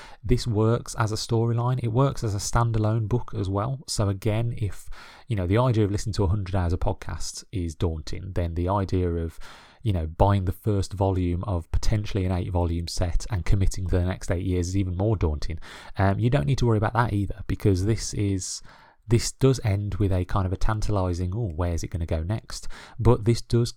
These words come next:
have a complete beginning and middle and end to the storyline.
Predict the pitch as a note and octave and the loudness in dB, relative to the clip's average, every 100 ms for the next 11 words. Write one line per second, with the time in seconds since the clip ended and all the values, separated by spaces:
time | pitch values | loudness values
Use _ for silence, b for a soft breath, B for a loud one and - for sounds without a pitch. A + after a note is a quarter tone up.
0 | _ _ - G#2 G2 - G2 - G2 F#2+ | _ _ -6 -4 -4 -4 -2 0 -2 -2
1 | - F#2 F2+ F2+ F2 F#2 F2 E2+ E2 E2+ | -4 0 0 0 -2 -2 -2 -4 -6 -8
2 | - - E2+ - G2+ F#2 F2+ F2+ F#2 | -4 -2 -2 -2 0 0 0 -2 -4